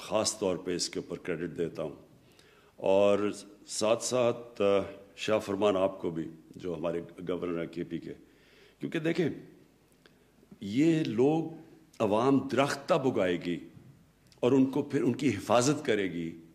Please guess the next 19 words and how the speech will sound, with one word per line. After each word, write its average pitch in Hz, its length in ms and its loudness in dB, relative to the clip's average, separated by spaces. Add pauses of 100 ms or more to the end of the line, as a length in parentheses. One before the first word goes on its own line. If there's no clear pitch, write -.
(460)
जब 165 180 0
अवाम 156 440 4
को 190 160 0
उन, 170 180 4 (220)
उनके 185 220 -2
बेनिफिट 185 460 2
से - 200 -6
पता 120 180 -2
चले 107 240 -6
कि 160 100 -4
हमारे 156 340 4
लिए 180 140 4
क्या 92 200 -4
है। - 120 -12 (240)
मैं 156 160 4
भूखा 147 300 4
मर 175 200 6
रहा 165 120 6
हूँ 123 400 2